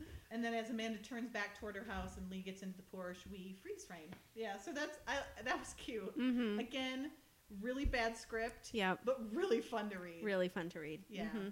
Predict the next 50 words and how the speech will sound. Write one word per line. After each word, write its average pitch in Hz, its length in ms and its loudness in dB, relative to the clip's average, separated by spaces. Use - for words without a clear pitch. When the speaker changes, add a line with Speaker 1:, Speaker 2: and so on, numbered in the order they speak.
Speaker 1:
Glad 247 160 4
Speaker 2:
Yeah, 262 60 6
Speaker 1:
they 285 60 2
Speaker 2:
that 262 80 2
was 269 100 2
a 254 40 0
Speaker 1:
didn't, 247 160 0
Speaker 2:
good 185 80 -4
one. 190 140 -4
Speaker 1:
didn't 233 220 6
film 214 280 6
this. 196 120 -10
Speaker 2:
Yeah. 196 260 0
Speaker 1:
'Cause 247 140 -8
that 233 100 -2
was 202 140 -8
so, 226 400 -4
that 208 160 -2
guy 202 160 0
did 196 260 -4
not 190 200 -2
have 185 200 -6
a 165 40 -14
clue 220 340 -4
about 190 240 -4
Amanda 196 500 -4
or 214 100 0
Speaker 2:
Nope. 208 120 0
Speaker 1:
Lee. 202 320 -4
Speaker 2:
Nope. 208 200 2
Speaker 1:
And 240 120 2
even 240 200 2
Francine 233 460 -2
was 190 160 -6
too 226 200 -6
snarky 190 540 -8
<laughs> - 0 -
for - 140 -12
Francine. 220 460 -4
Speaker 2:
Yeah. 151 340 2
Speaker 1:
But 220 120 2
it 220 40 6
was 226 180 4
really 208 180 0
cute. 170 360 -8
I 175 60 -4
like 170 180 -8
that. 156 220 -8
One 269 200 2
of, 381 60 0